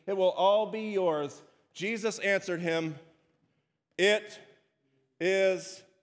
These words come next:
written." I feel like this is a big deal for Jesus and a big deal in this story. Jesus comes prepared to be the gift of the desert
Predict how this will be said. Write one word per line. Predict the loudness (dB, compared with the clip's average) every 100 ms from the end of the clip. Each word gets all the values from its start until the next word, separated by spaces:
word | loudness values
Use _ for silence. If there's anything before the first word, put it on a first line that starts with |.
| _ _ _ _ -16
written." | -4 -2 -2 -4 -8
I | -8
feel | -8 -4 0 2
like | 2 0 0 -6
this | -6 -6 -4
is | -6 -6 -14 -20 _ _ _ _ _ _ _ -12
a | -10
big | -6 -6 -6
deal | -8 -6 -8 -10 _ _ _ _ _ _ _ _ _ -10
for | -8
Jesus | -6 -4 -4 -2 -4 -4 -10
and | -8 -6
a |
big | -6 -6 -6 -6
deal | -6 -4 -4
in | -8 -8
this | -10 -12
story. | -12 -10 -10 -10 -14 _ _ _ _ _ _ _ _ _ -12
Jesus | -4 -4 -4 -10
comes | -8 -8 -8 -8
prepared | -14 -14 -14 -8 -4 -4 -4 -8 -14 -20 _ _ _ _ _ _ _ _ _ _ _
to | -8
be | -6 -4 -4
the | -6 -8
gift | -4 -4 -4 -8
of | -8
the | -6
desert | -2 -4 -4 -12 -14 -20